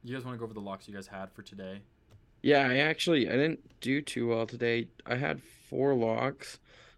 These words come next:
Speaker 2: The ones that really did me well, um, so two of my four locks today was U A B money line.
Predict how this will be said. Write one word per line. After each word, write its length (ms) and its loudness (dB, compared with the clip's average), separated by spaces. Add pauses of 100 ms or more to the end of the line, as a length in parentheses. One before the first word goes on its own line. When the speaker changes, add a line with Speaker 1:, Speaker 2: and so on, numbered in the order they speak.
(120)
Speaker 2:
The 80 -2
ones 300 2
that 220 2
really 520 2
did 240 0
me 160 2
well, 480 -2 (340)
um, 580 -4 (1040)
so 140 -4
two 800 6
of 100 0
my 140 2
four 180 0
locks 260 0
today 400 0 (960)
was 200 0
U 140 2
A 100 6
B 120 0
money 240 0
line. 340 -4